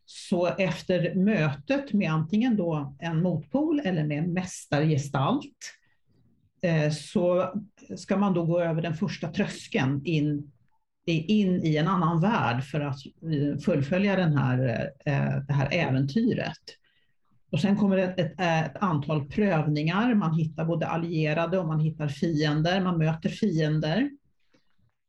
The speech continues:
Och sen närmar man sig så småningom, eh, själva den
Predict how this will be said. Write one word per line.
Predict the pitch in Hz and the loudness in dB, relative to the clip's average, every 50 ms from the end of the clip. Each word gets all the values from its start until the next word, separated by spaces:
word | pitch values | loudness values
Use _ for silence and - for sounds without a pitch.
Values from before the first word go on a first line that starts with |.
| - - | -8 -6
Och | 156 | -4
sen | - 185 175 185 202 | -2 0 0 2 2
närmar | 214 202 180 175 165 165 180 | 2 2 2 2 2 2 2
man | 196 196 180 - | 2 2 0 0
sig | - 196 | 0 -2
så | - - 170 | -2 -2 -6
småningom, | - - - 202 190 170 160 160 160 151 151 156 151 156 160 165 170 170 175 - - - | -4 0 0 0 2 2 2 2 2 2 2 2 2 2 0 0 -2 -4 -6 -8 -6 -4
eh, | 175 165 160 156 160 160 160 160 156 160 | -2 0 2 2 2 0 0 -2 -2 -4
själva | - - 175 170 156 147 143 143 151 | -2 -2 0 0 0 0 0 -2 0
den | 156 156 156 | 0 -2 -2